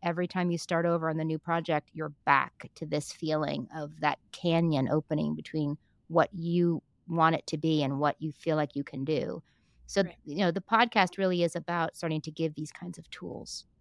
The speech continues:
Speaker 2: So, Meg, if we were to recommend a starter pack for folks who wanna get into writing, so I'm here,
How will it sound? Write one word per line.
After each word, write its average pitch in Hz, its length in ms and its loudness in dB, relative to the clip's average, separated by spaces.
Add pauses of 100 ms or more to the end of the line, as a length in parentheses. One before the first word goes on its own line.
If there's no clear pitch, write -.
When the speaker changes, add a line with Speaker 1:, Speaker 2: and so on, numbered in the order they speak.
(560)
Speaker 2:
So, - 160 0
Meg, 240 180 8
if 247 120 -2
we 277 60 -2
were 359 200 2
to 254 180 6
recommend 185 480 4
a 170 60 4
starter 170 500 2
pack - 200 0
for - 140 -4
folks - 380 -6
who 170 200 -4
wanna 175 320 4
get 165 160 2
into 165 240 -4
writing, - 520 -8
so - 160 0
I'm 185 100 4
here, 196 220 0